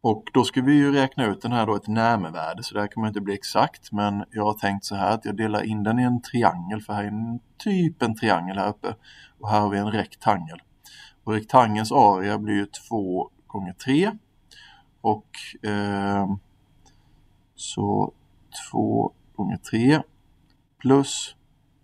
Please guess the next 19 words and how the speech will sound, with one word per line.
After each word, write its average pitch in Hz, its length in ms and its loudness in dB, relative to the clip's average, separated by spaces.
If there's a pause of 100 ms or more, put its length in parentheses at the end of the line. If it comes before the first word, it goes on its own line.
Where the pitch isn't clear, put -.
(120)
triangelns 101 440 2
area 95 420 2
som 107 180 -6
är 98 220 -2 (840)
två 85 380 -4 (160)
gånger 98 240 -6
två 85 380 -4
genom 92 240 -10
två. 147 420 0 (1900)
Kan - 120 -20
vi - 60 -20
stryka 101 600 -2 (280)
där, 120 360 2
så - 160 -10
vi 98 100 -2
får 98 280 -6
sex - 520 -10
plus - 480 -12
två 127 340 0